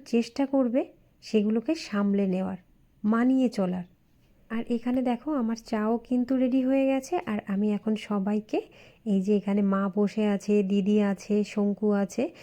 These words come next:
সবাইকে এখন চাটা দেবো। প্রথমেই দিলাম শঙ্কুকে। মাটির ভাঁড়ে যদি চা খাওয়া যায়, উফ, মাটির ভাঁড়ে চা খাওয়ার কিন্তু আলাদাই স্বাদ আছে।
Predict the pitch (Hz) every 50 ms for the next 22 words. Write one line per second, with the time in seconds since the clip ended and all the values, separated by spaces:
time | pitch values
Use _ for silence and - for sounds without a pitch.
0 | - - - - - 196 190 185 190 190 185 185 202 196 196 - 262 320 320 -
1 | 220 185 180 - 196 180 175 175 180 180 180 - 190 185 - - 214 226 247 254
2 | 240 254 254 311 349 339 - - 208 202 196 190 - 180 175 - 185 180 180 180
3 | 175 180 175 175 - 214 233 247 233 - - - - 190 185 180 196 220 226 214
4 | 220 202 190 180 254 269 269 - - 180 175 180 180 - 190 196 196 202 180 185
5 | 185 196 - 220 220 226 214 - - - - - - - - - - - - -
6 | - - - - - 208 190 - 226 220 240 254 277 277 - - 202 196 - -
7 | 233 240 233 - 269 269 269 285 240 202 202 196 208 247 285 285 - 220 208 185
8 | 190 185 180 - -